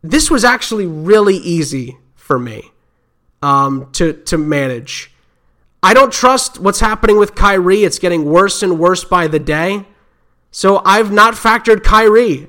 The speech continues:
into my decisions here. As far as I'm concerned, he's not with the team right now.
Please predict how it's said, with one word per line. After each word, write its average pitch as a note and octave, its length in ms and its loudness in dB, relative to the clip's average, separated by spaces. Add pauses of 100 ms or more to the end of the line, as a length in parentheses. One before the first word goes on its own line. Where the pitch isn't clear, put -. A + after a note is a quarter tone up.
(140)
into F#3 400 -4
my G3 200 -2
decisions F3+ 640 -2
here. - 340 -14
As E3+ 120 -8
far A#3 200 4
as A3 100 0
I'm A3 160 2
concerned, A3 460 0
he's F3+ 200 -4
not F3 240 0
with F#3 160 -4
the F3+ 100 -4
team D3+ 300 -4
right A#2 200 -14
now. G#2+ 260 -20